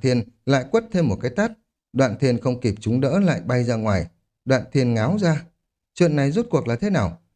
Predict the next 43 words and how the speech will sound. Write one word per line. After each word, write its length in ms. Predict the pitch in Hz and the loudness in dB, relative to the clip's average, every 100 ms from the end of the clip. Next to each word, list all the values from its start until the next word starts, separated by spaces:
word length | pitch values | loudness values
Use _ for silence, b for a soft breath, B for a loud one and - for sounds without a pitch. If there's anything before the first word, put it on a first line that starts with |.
| _ | _
Đây 140 | 147 147 | 0 0
không 180 | 160 | 0
phải 120 | 139 95 | -2 -2
là 80 | |
nhân 280 | 85 120 135 | 0 0 0
gian 200 | 131 135 | 0 -2
sao? 340 | 131 143 123 - _ _ | 0 -2 -2 -8 _ _
Ta 80 | 220 | 2
bị 180 | 190 156 | 2 2
phong 200 | 196 170 | -2 0
ấn 140 | 175 | 0
lâu 200 | 202 196 | 2 2
như 120 | 190 | 2
vậy, 220 | 165 131 92 _ _ | 0 -2 -4 _ _
thế 140 | - 127 | 0 0
gian 220 | 139 110 | 2 0
đã 100 | 120 | -2
xuất 180 | - 226 | -2 0
hiện 180 | 151 87 | 0 0
một 60 | |
nhân 240 | 92 113 110 | 0 0 0
vật 120 | 107 110 | -2 -2
khủng 240 | 120 82 | -2 0
bố 180 | 98 151 | 2 2
như 140 | 185 | 2
thế 200 | 139 156 | 0 -2
rồi 200 | 214 95 | 0 -2
sao? 320 | - 123 110 _ _ _ _ | -2 -2 -4 _ _ _ _
Một 160 | 156 160 | 0 2
vị 140 | 151 131 | 2 0
bán 280 | 131 190 | -2 -2
thần 220 | 226 139 123 | 0 0 0
mà 80 | |
đánh 200 | 113 120 | 0 0
tới 120 | 156 185 | 0 0
mức 220 | 233 233 | 0 -2
hắn 200 | 107 135 | -6 -4
không 160 | 165 170 | -2 0
có 80 | 170 | 0
lực 160 | 131 - | 0 -2
phản 240 | 107 82 | -4 -4
kháng 260 | - 110 208 | -2 -2 0
sao? 260 | 165 151 | 0 -2